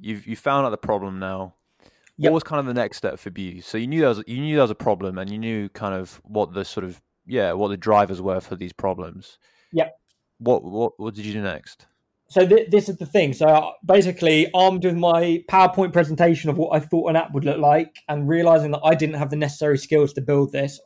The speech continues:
Speaker 2: I'm, I, I'm not an I O S developer. I'm not an Android developer. I'm not a web developer.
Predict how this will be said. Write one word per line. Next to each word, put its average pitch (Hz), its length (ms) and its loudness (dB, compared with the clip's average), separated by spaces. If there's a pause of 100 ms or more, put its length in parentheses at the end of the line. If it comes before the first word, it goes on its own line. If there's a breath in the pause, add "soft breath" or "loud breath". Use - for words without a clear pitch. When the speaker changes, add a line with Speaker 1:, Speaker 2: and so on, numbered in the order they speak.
Speaker 2:
I'm, 139 220 -6
I, 143 140 0
I'm 147 160 -2
not 156 120 -2
an 147 100 -2
I 139 160 2
O 139 40 2
S 139 140 -2
developer. 135 360 -4
I'm 135 120 -4
not 151 120 -8
an 143 80 -6
Android 135 220 -4
developer. 131 320 -6
I'm 135 60 -10
not 143 140 -4
a - 20 -6
web 135 180 -2
developer. 131 500 -6